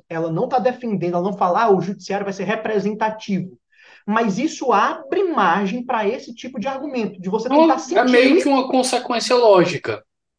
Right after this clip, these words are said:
Speaker 1: Exato.
Speaker 2: Ele
Speaker 1: Você
Speaker 2: pode não querer, o juiz pode não querer ser, mas ele vai ter que captar o espírito do povo.
Speaker 1: Isso,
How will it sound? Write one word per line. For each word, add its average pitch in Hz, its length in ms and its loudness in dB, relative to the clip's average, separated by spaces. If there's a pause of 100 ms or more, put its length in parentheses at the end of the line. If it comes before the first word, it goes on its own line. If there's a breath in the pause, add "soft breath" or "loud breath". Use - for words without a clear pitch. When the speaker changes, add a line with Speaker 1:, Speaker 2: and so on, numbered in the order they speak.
(140)
Speaker 1:
Exato. 226 600 -2 (300)
Speaker 2:
Ele 180 240 6
Speaker 1:
Você 175 100 -2
Speaker 2:
pode 240 360 6
não 208 240 2
querer, 170 480 4
o 160 80 6
juiz 185 320 -2
pode 214 300 0
não 262 200 -4
querer 208 360 4
ser, - 580 2 (340)
mas 185 180 0
ele 196 120 0
vai 202 260 2
ter 202 140 0
que - 160 -12
captar 220 720 -2
o 247 40 -8
espírito 185 760 -8
do 139 180 -10
povo. 110 360 -8 (1200)
Speaker 1:
Isso, 208 420 -8